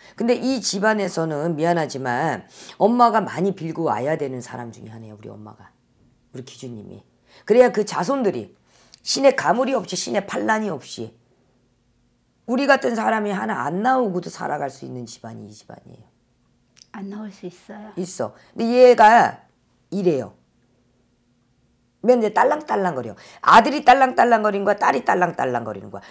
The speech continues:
Speaker 1: 엄마 점을 보러 오셨으면 편히 얘기해야 돼요.
Speaker 2: 딸이, 진짜.
Speaker 1: 딸이 딸랑딸랑하죠? 얘가 뭐가 왔다 갔다 한다 그러지? 뭐가
Speaker 2: 네.
Speaker 1: 보였다 왔다 갔다 한다 그러고
Speaker 2: 꽤
Speaker 1: 지가
Speaker 2: 됐어요.
Speaker 1: 어? 얘 신병이라 그럴 거야, 아마.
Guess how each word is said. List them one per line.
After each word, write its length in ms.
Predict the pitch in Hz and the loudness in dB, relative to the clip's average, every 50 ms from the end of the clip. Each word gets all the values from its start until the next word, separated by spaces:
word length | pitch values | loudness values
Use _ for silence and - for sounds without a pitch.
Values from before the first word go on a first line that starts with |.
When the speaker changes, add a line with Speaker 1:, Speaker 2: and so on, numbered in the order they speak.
| - - - | -20 -6 -2
Speaker 1:
엄마 100 | 208 214 | 0 2
점을 260 | 202 208 214 277 302 | 2 2 2 2 2
보러 180 | 226 240 214 196 | 4 2 2 2
오셨으면 340 | 170 160 151 - 147 143 | 0 -2 -6 -10 -12 -14
편히 260 | 131 - - 277 285 262 | -8 -8 -6 -4 -2 -4
얘기해야 320 | 208 156 135 113 110 107 | -4 -4 -6 -10 -12 -12
돼요. 220 | - - - - - _ _ | -14 -18 -20 -20 -20 _ _
Speaker 2:
딸이, 280 | - - 247 247 - - _ _ _ | -16 -16 -16 -18 -20 -20 _ _ _
진짜. 240 | _ _ - 214 202 - | _ _ -20 -20 -4 2
Speaker 1:
딸이 220 | - 254 269 277 | 4 4 4 4
딸랑딸랑하죠? 880 | 277 277 - 277 277 269 - - 247 254 247 269 285 - 247 190 143 117 - - - - - - | 0 0 0 0 -2 -2 -2 0 0 0 0 -2 -2 -2 -2 -2 -2 -4 -8 -14 -20 -20 -10 -2
얘가 200 | - 254 254 277 | 0 4 4 4
뭐가 240 | 262 202 208 226 254 | 4 4 2 0 2
왔다 300 | 220 170 180 - - 277 | 4 2 2 2 -2 -4
갔다 240 | 262 262 262 254 233 | -4 -4 -2 -2 -2
한다 240 | 226 220 202 202 180 | -2 -2 -2 -2 -2
그러지? 420 | 165 156 147 127 - 117 98 113 - _ _ _ _ _ _ _ _ _ _ _ _ _ _ _ _ _ _ _ _ _ _ _ _ _ _ _ | -2 -4 -8 -10 -12 -14 -14 -14 -18 _ _ _ _ _ _ _ _ _ _ _ _ _ _ _ _ _ _ _ _ _ _ _ _ _ _ _
뭐가 200 | 190 226 262 277 | 2 4 4 4
Speaker 2:
네. 40 | - | 6
Speaker 1:
보였다 320 | - 247 262 269 269 262 | 6 6 6 6 6 4
왔다 240 | 233 190 190 190 240 | 4 2 2 2 2
갔다 240 | 240 254 247 254 247 | 2 2 2 2 0
한다 180 | 233 226 226 220 | 2 2 0 0
그러고 180 | 214 214 214 | 2 0 0
Speaker 2:
꽤 120 | 190 - - | 0 -2 0
Speaker 1:
지가 180 | 190 180 147 | 0 0 0
Speaker 2:
됐어요. 600 | 123 117 - - - 107 107 104 104 104 104 101 - _ _ _ _ _ - | 0 -4 -8 -14 -12 -12 -12 -10 -12 -16 -18 -20 -20 _ _ _ _ _ -12
Speaker 1:
어? 220 | - - - 285 - _ _ _ _ _ _ _ _ _ _ _ | -10 -10 -10 -10 -16 _ _ _ _ _ _ _ _ _ _ _
얘 400 | 214 247 277 277 269 262 226 202 | -2 0 0 2 2 0 0 -2
신병이라 640 | 196 - - 277 269 - - 285 277 277 269 254 240 | -4 -6 -8 -8 -10 -2 2 2 2 2 2 0 0
그럴 240 | 214 196 185 175 175 | 0 0 -2 -2 -2
거야, 240 | - 156 143 131 123 | -2 -2 -2 -2 -2
아마. 240 | 110 104 98 92 | -6 -8 -12 -14